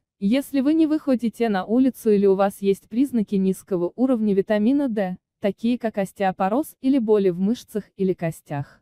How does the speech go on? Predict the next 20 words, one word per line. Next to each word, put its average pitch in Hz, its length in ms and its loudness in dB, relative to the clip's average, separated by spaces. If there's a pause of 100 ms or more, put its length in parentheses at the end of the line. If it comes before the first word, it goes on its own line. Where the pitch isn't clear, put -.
(380)
Нормальное 311 680 2
количество 294 580 0
для 202 220 2
взрослых 254 540 -2
составляет 233 600 0
более 254 340 2
двадцати 208 500 -2
нанограммов 196 680 0
на 202 100 0
миллилитр. 185 640 0 (400)
Менее 339 500 4
двенадцати 294 640 -2
может 294 340 0
быть 226 220 -2
проблемой 269 560 0
для 240 180 -2
здоровья. 202 720 -2 (340)
Добавки 269 540 0
могут 311 360 0
помочь, 254 540 -2